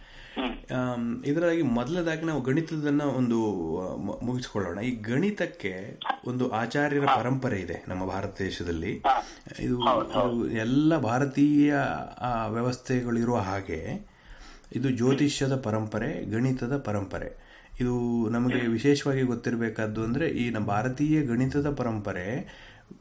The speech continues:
Speaker 2: ಜ್ಯೋತಿಷ್ಯವನ್ನ ಬಿಟ್ಟು ವಿಶೇಷವಾಗಿ ಇರ್ಲಿಲ್ಲ, ಜ್ಯೋತಿಷ್ಯದ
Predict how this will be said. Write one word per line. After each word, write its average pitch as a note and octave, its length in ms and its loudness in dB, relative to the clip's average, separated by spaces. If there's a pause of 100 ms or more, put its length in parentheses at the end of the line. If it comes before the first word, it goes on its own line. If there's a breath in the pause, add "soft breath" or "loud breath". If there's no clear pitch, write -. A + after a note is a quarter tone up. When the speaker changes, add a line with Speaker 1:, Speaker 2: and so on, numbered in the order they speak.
(100)
Speaker 2:
ಜ್ಯೋತಿಷ್ಯವನ್ನ D#3 720 4
ಬಿಟ್ಟು C#3+ 600 0
ವಿಶೇಷವಾಗಿ C#3 680 4
ಇರ್ಲಿಲ್ಲ, B2+ 400 4
ಜ್ಯೋತಿಷ್ಯದ C3 640 0